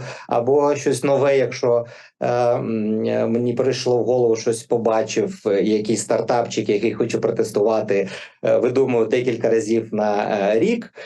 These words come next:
Е, ну, тому таким I T-мовою називаю вічний стартапер. Хочу знову і знову щось нове створювати. Е, коли я відкривав свій перший заклад, я,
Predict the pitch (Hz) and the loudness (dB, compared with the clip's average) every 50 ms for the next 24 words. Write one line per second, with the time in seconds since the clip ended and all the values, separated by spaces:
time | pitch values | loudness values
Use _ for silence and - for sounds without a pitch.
0 | - - _ - 107 120 127 - 156 185 202 190 196 143 143 170 202 214 185 151 | -20 -12 _ -4 -2 0 0 0 0 0 0 2 0 0 2 2 2 2 2 0
1 | 127 123 - 131 127 135 131 127 131 131 139 139 131 - 156 151 143 147 156 165 | 0 0 -2 -4 -2 -2 0 0 0 0 0 -2 -2 -2 -2 0 2 2 2 2
2 | 147 139 127 117 110 113 110 107 113 117 127 127 120 113 101 107 127 131 - - | 2 2 2 2 2 0 0 0 2 2 2 2 2 2 0 0 -2 -4 -4 -4
3 | 120 113 - - 104 90 95 - 107 104 98 92 90 80 - - _ - - - | -4 -2 -2 -2 -2 -2 -2 0 0 0 0 0 0 -2 -2 -4 _ -20 -20 -20
4 | - _ _ _ _ _ - 127 127 127 127 104 95 92 107 117 139 147 127 117 | -20 _ _ _ _ _ -2 -2 0 0 -2 -2 0 0 0 2 2 2 2 2
5 | 117 117 110 104 120 131 139 131 123 123 123 - - - _ - 104 95 95 95 | 2 0 0 0 2 2 2 2 0 0 -2 -6 -12 -20 _ -16 -14 -14 -14 -14
6 | - - - 120 120 - 120 113 113 131 120 - - - 110 104 95 92 82 80 | -8 -4 -4 -4 -2 -2 -2 0 2 0 0 -2 -4 0 0 2 2 2 0 -2
7 | 82 80 - - - - _ _ _ - _ _ _ _ _ _ _ _ _ _ | -4 -4 -6 -8 -10 -12 _ _ _ -20 _ _ _ _ _ _ _ _ _ _
8 | - 131 131 135 135 139 135 135 160 180 220 226 208 196 185 185 190 190 190 196 | -2 0 2 2 2 0 0 0 2 4 4 4 4 2 2 0 0 0 2 2
9 | 196 190 190 - 175 180 180 196 220 254 240 - - 240 220 202 233 226 226 220 | 2 0 0 0 0 0 2 2 2 2 0 0 0 0 0 2 2 0 0 0
10 | 226 220 208 190 170 156 160 156 | 0 0 0 2 2 2 2 2